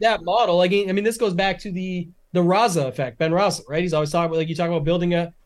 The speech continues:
a stats model. Well, maybe this doesn't make sense to you, but if it hits, it really makes sense on the same category that you compared them all within.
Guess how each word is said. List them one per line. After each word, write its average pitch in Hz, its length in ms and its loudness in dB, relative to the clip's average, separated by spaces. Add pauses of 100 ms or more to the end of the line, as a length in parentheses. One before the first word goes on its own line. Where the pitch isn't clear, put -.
(140)
a 170 40 -12
stats 214 420 -4
model. 175 340 -2
Well, 175 80 -2
maybe 208 280 0
this 226 200 -6
doesn't 208 280 -4
make 190 160 -4
sense 196 340 -6
to 151 100 -6
you, 214 480 -4 (520)
but 202 140 2
if 185 160 2
it 151 80 0
hits, 208 460 0
it 165 180 -8
really 226 240 0
makes 208 240 -2
sense 233 340 -2
on 180 300 -2
the 160 100 -2
same 196 460 -2
category 151 720 -2 (160)
that 185 120 -4
you 185 120 -4
compared 170 380 0
them 170 120 2
all 170 160 4
within. 151 320 -2